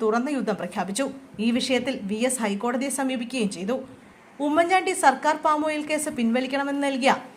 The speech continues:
ഹർജി ഹൈക്കോടതി തള്ളിയിരുന്നു. ഇതിന് പിന്നാലെ കേസിൽ ആരെയും കുറ്റവിമുക്തരാക്കില്ലെന്ന് സുപ്രീം കോടതി നിരീക്ഷിക്കുകയും ചെയ്തു. ഇരുപത്തിനാല് വർഷമായി പാമോയിൽ കേസിൽ അഴിമതിക്കാർക്കെതിരെ താൻ നടത്തിയ പോരാട്ടത്തിനുള്ള അംഗീകാരമാണ്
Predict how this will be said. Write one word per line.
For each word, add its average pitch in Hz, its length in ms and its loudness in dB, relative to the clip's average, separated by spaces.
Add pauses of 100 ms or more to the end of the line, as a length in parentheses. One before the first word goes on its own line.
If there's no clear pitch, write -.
(220)
ഹർജി 233 360 4
ഹൈക്കോടതി 233 380 2
തള്ളിയിരുന്നു. 208 520 0 (200)
ഇതിന് 226 280 0
പിന്നാലെ 240 340 4 (120)
കേസിൽ 233 400 0
ആരെയും 240 460 0 (360)
കുറ്റവിമുക്തരാക്കില്ലെന്ന് 277 1120 2
സുപ്രീം 254 260 -2
കോടതി 269 240 2
നിരീക്ഷിക്കുകയും 226 680 -2
ചെയ്തു. 180 240 -4 (500)
ഇരുപത്തിനാല് 269 460 2
വർഷമായി 285 400 2 (100)
പാമോയിൽ 240 460 2
കേസിൽ 269 320 0 (340)
അഴിമതിക്കാർക്കെതിരെ 277 840 2 (120)
താൻ 240 220 4
നടത്തിയ 277 260 -2
പോരാട്ടത്തിനുള്ള 254 720 0
അംഗീകാരമാണ് 233 720 4